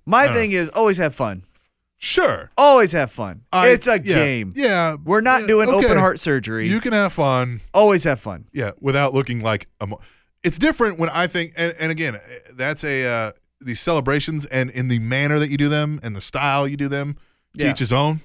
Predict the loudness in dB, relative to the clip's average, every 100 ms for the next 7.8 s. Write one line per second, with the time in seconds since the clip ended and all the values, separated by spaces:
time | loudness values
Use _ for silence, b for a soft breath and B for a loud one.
0 | _ -2 -2 -2 -6 -6 -6 -8 -10 _
1 | _ _ _ _ _ _ _ _ _ -2
2 | 0 -2 0 0 4 2 2 -2 -2 0
3 | 0 0 0 0 -2 0 -2 0 0 0
4 | -2 -2 -2 -2 -2 -2 -2 -4 -4 -4
5 | -4 -6 -2 -2 -2 -4 -2 -4 -4 -6
6 | -4 -4 -6 b b b _ 2 4 4
7 | 2 2 0 0 -2 -6 -10